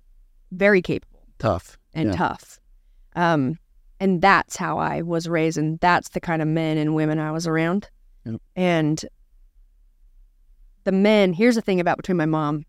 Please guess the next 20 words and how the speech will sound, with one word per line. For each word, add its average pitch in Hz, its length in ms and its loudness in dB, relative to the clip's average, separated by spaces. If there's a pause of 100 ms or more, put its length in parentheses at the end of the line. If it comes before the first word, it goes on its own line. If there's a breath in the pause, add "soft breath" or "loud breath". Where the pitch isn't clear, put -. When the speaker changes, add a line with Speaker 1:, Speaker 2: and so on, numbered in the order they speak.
(180)
Speaker 1:
and 156 180 -2
my 147 120 -2
dad. 107 320 -6 (580)
My 170 80 -6
dad's 214 300 4
side 196 120 4
of 180 80 -4
the 175 40 -10
family, 170 500 -2 (1000)
um, 175 440 0 (960)
I 220 140 6
would 233 160 0
say 202 320 2 (140)
typical 214 580 0
in 196 180 0
terms 196 400 -2
of 170 640 -4 (1300)
duties, 185 540 0 (640)
male, 165 180 4
female. 131 420 -2